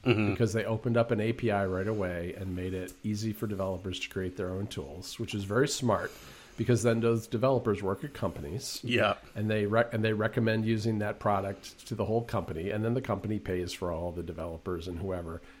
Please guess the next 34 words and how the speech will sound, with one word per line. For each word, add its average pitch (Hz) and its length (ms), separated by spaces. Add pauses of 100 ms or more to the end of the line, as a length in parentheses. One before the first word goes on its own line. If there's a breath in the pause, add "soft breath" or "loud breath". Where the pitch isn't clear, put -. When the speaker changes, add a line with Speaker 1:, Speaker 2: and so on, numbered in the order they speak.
(120)
Speaker 2:
to - 80
use 101 260
Raycast 90 680
on 90 120
a, 82 180 (140)
on 92 120
a 95 40
Teams 240 380
basis, 90 400
'cause 107 160
they 113 120
can 107 180
build 107 280
then 107 140
their 107 180
own 104 300 (320 loud breath)
internal 117 640
extensions 107 640
that - 140
work 95 180
with 90 180
their 92 200
own 90 120
internal 80 440
tools. 135 480 (500 loud breath)
And 127 500 (520 loud breath)
I 135 60
think - 460
that 151 140
a 127 60
lot 113 260
of 120 100
people 131 320
underestimate 113 960